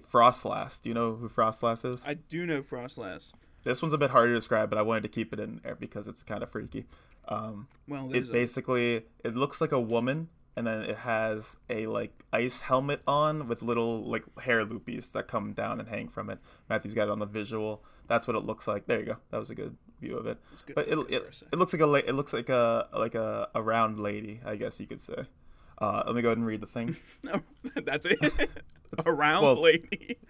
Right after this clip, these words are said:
Speaker 1: okay. There, I
Speaker 2: There's a
Speaker 1: mean,
Speaker 2: lot to it.
Speaker 1: the, the base shape. Yeah, it's got the ice helmet and it's got a
Speaker 2: Yeah.
Speaker 1: purple face, but, like, what el-, what else does that look like?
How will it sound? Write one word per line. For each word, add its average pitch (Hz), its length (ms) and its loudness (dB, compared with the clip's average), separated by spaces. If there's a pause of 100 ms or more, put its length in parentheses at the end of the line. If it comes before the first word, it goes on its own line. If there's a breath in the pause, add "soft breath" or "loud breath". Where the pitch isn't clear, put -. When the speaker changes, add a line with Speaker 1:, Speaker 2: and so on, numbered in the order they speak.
(180)
Speaker 1:
okay. 117 440 4
There, 147 120 10
I 135 40 8
Speaker 2:
There's 196 220 10
a 143 40 10
Speaker 1:
mean, - 100 6
Speaker 2:
lot 160 280 4
to 143 180 0
it. 123 160 -2
Speaker 1:
the, 139 320 2 (160)
the 175 100 4
base 151 340 4
shape. 120 360 -4
Yeah, 120 120 8
it's 110 80 2
got 135 140 2
the 117 60 0
ice 120 260 2
helmet 110 380 0
and 110 80 -6
it's 107 80 -10
got 110 160 2
a - 20 -2
Speaker 2:
Yeah. 135 80 -2
Speaker 1:
purple 113 220 -2
face, 110 440 -2
but, 104 280 -4
like, - 380 -4
what 139 140 4
el-, 113 160 4
what 131 140 4
else 104 160 2
does 107 120 -10
that 101 120 -4
look 104 160 -12
like? 107 220 -6